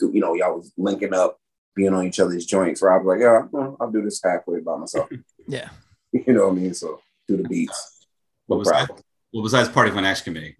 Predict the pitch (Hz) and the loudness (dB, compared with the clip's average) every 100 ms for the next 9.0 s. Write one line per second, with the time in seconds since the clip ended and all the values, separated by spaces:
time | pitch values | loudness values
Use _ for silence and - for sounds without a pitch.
0 | - 87 80 80 87 90 - 104 95 90 | -4 -2 -2 -4 -4 -4 -2 0 2 0
1 | - - - 190 - - - - - 101 | 0 -2 0 0 0 -4 -14 -12 -2 2
2 | 101 95 - _ _ - 131 139 131 127 | 2 0 -8 _ _ 0 4 6 6 4
3 | 127 143 165 139 131 120 127 120 107 113 | 2 0 0 0 0 2 4 4 2 0
4 | 101 101 92 107 95 90 95 - _ - | -2 -4 -6 -6 -4 -4 -6 -6 _ 2
5 | 127 139 135 131 - - 143 165 131 101 | 4 6 4 0 -6 0 2 4 2 2
6 | 113 107 95 90 90 - 90 90 76 87 | 0 2 0 -2 -8 -8 -8 -8 -6 -6
7 | 78 - 69 - - _ 98 104 110 117 | -6 -8 -12 -16 -20 _ -4 2 4 6
8 | 113 98 98 - - 202 - - - | 4 2 0 2 6 8 6 4 -6